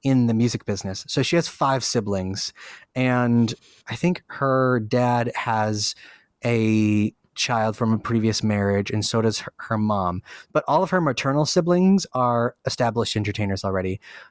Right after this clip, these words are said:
Trace is a vocalist and guitarist for the electric pop band Metro Station.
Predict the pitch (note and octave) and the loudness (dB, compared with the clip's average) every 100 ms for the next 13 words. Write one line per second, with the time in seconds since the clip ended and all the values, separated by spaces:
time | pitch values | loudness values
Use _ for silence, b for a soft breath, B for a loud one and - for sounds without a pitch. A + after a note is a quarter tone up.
0 | - - F3+ F3+ F3 - C#3 C3 A#2+ G#2+ | -6 0 2 2 0 -2 0 0 2 0
1 | C3+ C3+ C3+ C3 - A#2+ A2+ - B2+ B2 | -2 2 2 2 0 -2 -2 -2 -2 0
2 | B2+ - - - A#2+ A2+ A2+ A2+ - A#2+ | 0 -2 -6 -2 0 2 2 0 -2 -4
3 | - - A#2 - A#2 A2+ G2+ A#2+ A#2+ A#2+ | -4 -6 -6 -2 0 0 0 -2 -2 -2
4 | - G#2 - A2+ D3+ | 0 0 0 0 0